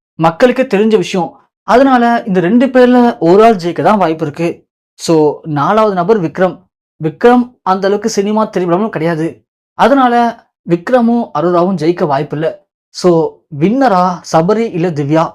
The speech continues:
அதுல அதிகமான மக்களுக்கு பிடிச்சது சபரி தான்.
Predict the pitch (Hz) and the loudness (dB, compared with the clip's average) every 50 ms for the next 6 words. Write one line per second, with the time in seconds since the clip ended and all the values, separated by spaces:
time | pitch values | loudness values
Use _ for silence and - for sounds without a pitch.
0 | - _ _ _ _ - - 156 175 175 170 165 165 170 170 - - - 156 156 | -16 _ _ _ _ -6 -4 -2 0 2 2 2 0 0 -2 -4 -6 -6 -6 -4
1 | 156 202 190 202 190 208 240 269 254 214 190 - - 226 220 - 196 170 180 180 | -2 0 0 0 0 0 0 0 0 0 -2 -2 -2 -2 -2 -2 -6 -4 -4 -4
2 | 175 170 190 214 233 190 151 143 - _ _ - - - 262 254 233 254 208 175 | -4 -2 0 2 2 2 0 -2 -10 _ _ -10 -2 0 2 4 4 4 2 2
3 | 175 180 147 | 0 -2 -4